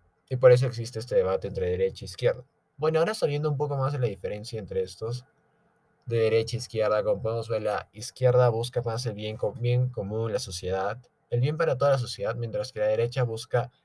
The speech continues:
el bien individual para que estos mismos puedan financiar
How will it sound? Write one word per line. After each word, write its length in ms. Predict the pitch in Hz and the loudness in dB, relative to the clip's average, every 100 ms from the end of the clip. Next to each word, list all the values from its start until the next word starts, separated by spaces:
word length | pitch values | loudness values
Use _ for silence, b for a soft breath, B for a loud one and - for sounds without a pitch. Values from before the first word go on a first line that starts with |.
| _ _ | _ _
el 140 | 127 127 | 2 4
bien 160 | 170 | 4
individual 400 | 165 127 113 127 | 0 2 4 4
para 180 | 123 107 | 4 0
que 160 | - 120 | 0 -4
estos 300 | 127 131 127 | -2 -4 -2
mismos 480 | 117 120 131 - _ _ _ _ _ - | 0 0 0 -2 _ _ _ _ _ 6
puedan 340 | 175 170 139 | 12 12 10
financiar 640 | 123 104 - 117 117 117 | 0 -6 -6 -4 -4 -4